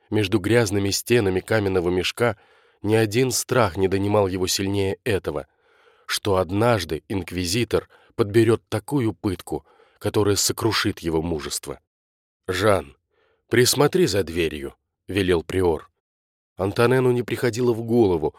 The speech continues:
что у Ризничева может быть имя. Он обнаружил, что эти двое прекрасно ладят друг с другом.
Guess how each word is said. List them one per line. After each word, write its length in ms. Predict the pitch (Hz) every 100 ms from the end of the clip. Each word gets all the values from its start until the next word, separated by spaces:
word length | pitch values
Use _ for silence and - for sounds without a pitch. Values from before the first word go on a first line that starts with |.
| _ -
что 240 | - 113
у 100 | 107
Ризничева 720 | 107 151 101 98 - 78 69 _
может 340 | 98 113 113 110
быть 260 | 107 -
имя. 380 | - 90 73 64 _ _ _ _ _
Он 160 | 113 113
обнаружил, 640 | 101 110 127 135 87 73 _ _
что 240 | - - 131
эти 160 | -
двое 340 | 113 107 156 139
прекрасно 540 | 123 120 135 131 143
ладят 380 | 143 143 110 85
друг 200 | 87 85
с 40 |
другом. 360 | 76 82 69 64